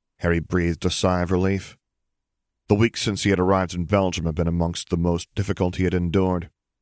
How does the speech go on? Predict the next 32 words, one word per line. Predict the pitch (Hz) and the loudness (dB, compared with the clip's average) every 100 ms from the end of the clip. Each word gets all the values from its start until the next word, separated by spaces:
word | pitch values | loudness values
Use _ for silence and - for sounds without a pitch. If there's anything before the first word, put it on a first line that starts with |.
| _ | _
Every | 95 87 | -4 -4
day | 80 98 98 | -2 0 0
he | 92 87 | 0 0
had | 80 | -2
been | 87 | -4
tested | - - 98 90 78 | -4 -4 -4 -6 -8
for | 82 | -6
his | 82 - | -6 -2
suitability | 101 90 92 90 87 | -2 0 0 0 -2
for | 90 | -2
the | 85 | -2
job, | 80 95 90 82 - _ _ _ _ _ - | 0 0 0 -4 -10 _ _ _ _ _ -4
had | 95 | -2
been | 95 95 | 0 0
pushed | 113 98 - - | 0 0 -2 -2
to | 95 | 0
his | 90 | 0
limits | 90 98 92 - | 0 0 -2 -4
physically, | - 98 101 95 101 | -2 -2 0 -2 0
mentally, | 90 92 92 92 90 - _ _ _ _ _ _ - | 0 0 2 0 0 -8 _ _ _ _ _ _ -2
and | 101 | 0
with | 92 | 0
it | 95 | 0
now | 101 98 | 2 2
at | |
an | 101 | 2
end, | 113 104 113 | 2 0 -4
he | - | -4
could | 95 | -4
not | 95 87 98 | -2 -2 0
be | 92 | 0
happier. | 98 95 90 85 | 0 0 -2 -2